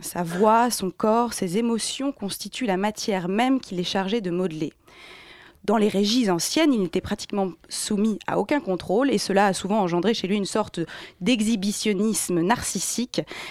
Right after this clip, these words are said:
la faveur publique hissant peu à peu l'histrion au rang de monstre sacré. Force lui est donc, tout en sauvegardant sa personnalité, de se montrer disponible aux diverses propositions de mise en scène qui lui sont faites.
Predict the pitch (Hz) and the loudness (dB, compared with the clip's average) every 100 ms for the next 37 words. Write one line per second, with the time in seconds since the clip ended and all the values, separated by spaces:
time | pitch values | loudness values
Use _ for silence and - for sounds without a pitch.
0 | - 185 - 202 226 226 - - 240 180 | -4 -2 2 2 2 -2 -4 -4 -2 0
1 | 247 - - 220 - 240 190 220 196 185 | -2 -4 -4 -2 0 0 2 2 2 2
2 | - 226 185 233 - - 220 190 233 185 | 0 2 2 0 -2 -4 0 0 2 2
3 | 170 202 226 175 175 214 277 - - 202 | 2 2 0 0 2 2 2 0 -4 -4
4 | - 190 - - - - - - - - | -2 -4 -4 -8 -8 -16 -20 -20 -18 -18
5 | - - - 226 - 196 170 175 160 262 | -20 -8 0 2 2 -2 0 0 2 4
6 | 311 - - 180 - - 214 185 175 180 | 4 0 -2 -2 -2 0 0 0 -2 0
7 | 240 175 - 196 - 175 175 160 - 247 | 0 -2 -4 -4 -4 -4 -4 -6 -4 -2
8 | 233 - - - 185 220 214 - 247 208 | -2 -8 -10 -6 -2 0 0 0 -2 0
9 | 262 - 233 202 254 196 170 185 214 240 | -2 0 0 2 2 0 -2 -2 0 0
10 | - - 208 196 185 262 247 202 165 165 | -2 -6 -4 -2 0 0 2 2 0 0
11 | - 254 - 226 - 196 - - - | 0 0 0 -4 -2 -4 -6 -12 -12